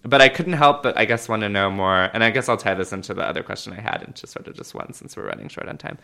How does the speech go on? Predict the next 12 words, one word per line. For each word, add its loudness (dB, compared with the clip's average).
But 8
I 10
was 2
left 4
wanting 4
to -6
know 4
more 6
about 6
the 2
daughter-father 8
relationship 0